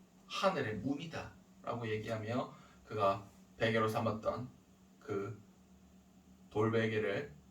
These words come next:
기둥으로 삼고, 거기에 기름을 붓고, 거기에 제단을 쌓습니다.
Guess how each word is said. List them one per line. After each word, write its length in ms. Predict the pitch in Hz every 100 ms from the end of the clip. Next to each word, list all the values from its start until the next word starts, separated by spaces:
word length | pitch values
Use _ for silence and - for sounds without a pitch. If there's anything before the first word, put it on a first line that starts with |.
| - -
기둥으로 440 | - 123 127 131 117
삼고, 640 | 113 - - 117 123 -
거기에 320 | 117 110 104
기름을 400 | - 127 110 107
붓고, 520 | 104 - - - - - - -
거기에 240 | - - 101
제단을 460 | 101 98 113 113
쌓습니다. 680 | 107 - - - 98 95 -